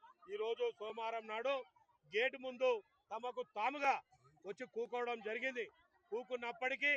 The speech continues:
మేనేజ్‌మెంట్ అనేది పట్టించుకోకపోగా, గత పది పదిహేను ఏళ్లుగా మన కార్పొరేట్, మన ఎక్స్‌పోర్ట్స్ ని,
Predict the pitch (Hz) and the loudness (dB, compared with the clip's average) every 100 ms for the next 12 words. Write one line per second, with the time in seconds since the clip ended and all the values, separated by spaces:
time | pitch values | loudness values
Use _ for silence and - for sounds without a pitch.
0 | 254 _ _ - 160 202 254 262 240 254 | 2 _ _ -20 -4 0 2 0 0 -2
1 | 254 247 247 254 269 277 233 _ _ _ | 0 0 2 2 4 4 2 _ _ _
2 | 202 269 247 254 254 240 202 226 254 269 | -6 -6 -10 -6 -4 -4 -6 -2 4 6
3 | 277 - _ _ 220 233 262 220 247 269 | 6 2 _ _ -4 -2 -2 -2 -4 -2
4 | 247 254 247 247 240 285 285 269 254 202 | -2 0 0 0 0 0 2 4 4 0
5 | - - 359 254 - 226 240 262 254 247 | -10 -14 -6 -6 -2 -2 -2 -2 -4 -6
6 | 247 240 202 - _ 214 220 262 262 254 | -6 -6 -8 -12 _ -4 -2 0 0 0
7 | 247 | -2